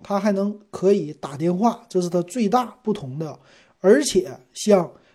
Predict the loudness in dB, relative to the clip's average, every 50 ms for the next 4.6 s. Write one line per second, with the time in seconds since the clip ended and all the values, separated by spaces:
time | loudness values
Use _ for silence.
0 | _ _ 2 4 6 6 6 4 2 2 2 0 -2 -4 -4 -4 -6 -8 -6 -2
1 | 2 2 2 2 0 -2 -2 -2 0 0 2 4 4 4 4 4 2 0 2 2
2 | 2 2 2 2 0 0 0 -4 -10 -14 -16 _ _ _ _ _ _ _ _ _
3 | _ _ _ _ _ _ _ -18 -18 _ _ _ 8 10 10 10 12 10 10 8
4 | 8 4 0 -2 -2 0 4 6 6 6 4